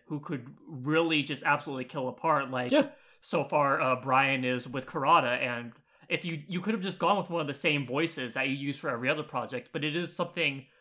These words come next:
Speaker 1: that comes together very special when you have something like this of, like,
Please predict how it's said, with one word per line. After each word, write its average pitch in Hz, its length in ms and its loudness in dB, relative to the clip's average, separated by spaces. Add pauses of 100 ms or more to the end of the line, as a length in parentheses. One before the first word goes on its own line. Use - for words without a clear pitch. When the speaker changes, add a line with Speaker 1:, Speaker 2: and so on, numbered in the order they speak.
(380)
Speaker 1:
that 151 180 -2
comes 156 200 -6
together 165 220 2
very 143 240 2
special 131 680 -2
when 143 180 0
you 135 60 2
have 131 120 2
something 135 160 -8
like 123 140 -2
this 131 180 -2
of, 135 80 -6
like, 123 180 -4